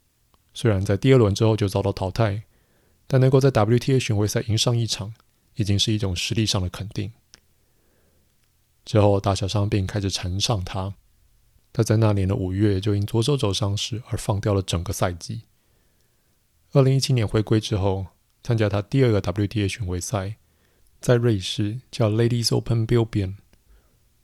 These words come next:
Bilbien 可能很多人没听过这个地方，我自己也是查了才知道。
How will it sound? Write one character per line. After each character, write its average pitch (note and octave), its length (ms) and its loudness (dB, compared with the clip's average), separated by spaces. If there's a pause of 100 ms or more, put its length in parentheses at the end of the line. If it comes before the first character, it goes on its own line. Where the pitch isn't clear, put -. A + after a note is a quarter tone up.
Bilbien D#3 340 4
可 G2+ 120 0
能 F#2 100 -2
很 F#2+ 80 0
多 A2+ 140 0
人 G2+ 80 2
没 G2 100 -4
听 G#2+ 180 -2
过 G#2+ 140 -2
这 - 100 -10
个 G#2+ 80 -2
地 A2+ 200 -6
方， G#2+ 340 -4 (460)
我 G#2 80 0
自 - 120 -6
己 G2+ 120 -4
也 F#2+ 80 -2
是 G#2+ 120 -4
查 F#2 280 -4
了 F#2+ 40 -4
才 F#2+ 160 -6
知 F#2 160 -6
道。 G2 280 -6